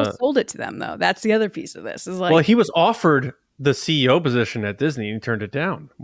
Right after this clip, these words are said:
Speaker 1: at one
Speaker 2: Right.
Speaker 1: point too.
Speaker 2: Right.
Speaker 1: Um,
Speaker 2: Right.
Speaker 1: but James, let, let's bring you in here. Uh, do you, do you think more of a, um,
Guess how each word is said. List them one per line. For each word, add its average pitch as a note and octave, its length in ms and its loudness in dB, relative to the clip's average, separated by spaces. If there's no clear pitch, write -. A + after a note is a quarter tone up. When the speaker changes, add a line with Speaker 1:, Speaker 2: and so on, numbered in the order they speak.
Speaker 1:
at A2+ 100 -2
one - 20 -8
Speaker 2:
Right. D#3+ 220 -2
Speaker 1:
point F2+ 260 -10
too. G3 220 0
Speaker 2:
Right. D#3+ 320 -8
Speaker 1:
Um, A2+ 320 2
Speaker 2:
Right. G#2 80 -8
Speaker 1:
but C3+ 160 0
James, F3 260 2
let, F#3 140 2
let's E3+ 180 2
bring G#3 220 2
you F#3 120 2
in B2+ 120 4
here. B2+ 220 2
Uh, B2+ 360 2
do D3 120 0
you, F3+ 140 0
do D#3+ 140 -6
you G3 140 0
think G#3 320 0
more D#3 440 4
of E3 120 2
a, D#3+ 500 2
um, C3 720 2